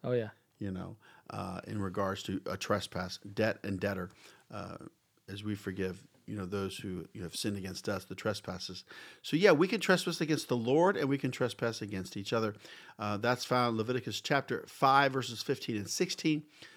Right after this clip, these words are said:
Speaker 2: Leviticus chapter six, verses four through six. So here we go. Let's look at a trespass offering. Let's look at an example here. So, uh, what was the amount required to pay back when one trespassed against the Lord or man?
Speaker 1: It was twenty percent of one-fifth.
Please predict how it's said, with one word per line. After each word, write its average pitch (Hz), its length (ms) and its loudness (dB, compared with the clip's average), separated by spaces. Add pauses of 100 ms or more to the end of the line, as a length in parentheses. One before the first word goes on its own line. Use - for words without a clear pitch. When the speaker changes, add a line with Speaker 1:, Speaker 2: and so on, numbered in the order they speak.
(200)
Speaker 2:
Leviticus 127 480 0
chapter 214 360 6
six, 147 320 2
verses - 480 0
four 110 380 0
through 107 160 -6
six. 101 240 -2
So 135 60 0
here 170 120 6
we 202 120 4
go. 139 180 8 (300)
Let's 156 180 4
look 233 100 4
at 202 60 10
a 180 60 6
trespass 165 560 8
offering. 156 140 8
Let's 151 140 4
look 156 140 0
at 139 60 2
an 135 40 6
example 131 440 2
here. 127 260 2
So, 120 360 2 (280)
uh, 107 240 0
what 131 800 2
was 208 120 8
the 196 120 6
amount 156 380 6
required 156 600 4
to 139 60 2
pay 151 240 6
back 151 400 6
when 135 140 2
one 139 160 2
trespassed 139 520 2
against 131 300 -2
the 127 80 0
Lord 147 360 6
or 127 180 0
man? 185 500 4 (760)
Speaker 1:
It 131 80 2
was 120 120 0
twenty 147 260 2
percent 104 340 -2
of 101 160 -8
one-fifth. 127 480 0